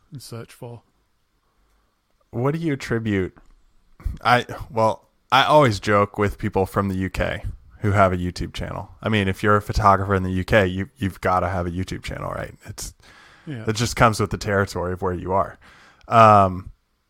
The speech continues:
Speaker 2: what do you attribute your t-, success to on YouTube?
Speaker 1: Hmm, that's a good question.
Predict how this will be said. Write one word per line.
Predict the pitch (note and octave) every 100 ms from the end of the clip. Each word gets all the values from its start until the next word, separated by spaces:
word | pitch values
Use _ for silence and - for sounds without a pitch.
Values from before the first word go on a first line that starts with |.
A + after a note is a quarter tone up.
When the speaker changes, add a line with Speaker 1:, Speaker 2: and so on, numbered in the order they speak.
| _ _ _ -
Speaker 2:
what | A2+ D3
do | E3
you | D#3
attribute | B2+ C3 B2 A2+
your | D#2+
t-, | G2 G2+
success | - - G#2 - G2 F#2+ - -
to | F2 E2 E2+ - _ _ _ -
on | - F#2+
YouTube? | F2+ F#2 - - _ _ _ _ _ _ _ _ _ _ _ _ _ _ _ _ _ _ _ _ _ _ _ _ _ _ _ _ _ -
Speaker 1:
Hmm, | B2+
that's | A2+
a | -
good | B2
question. | - A#2 - A#2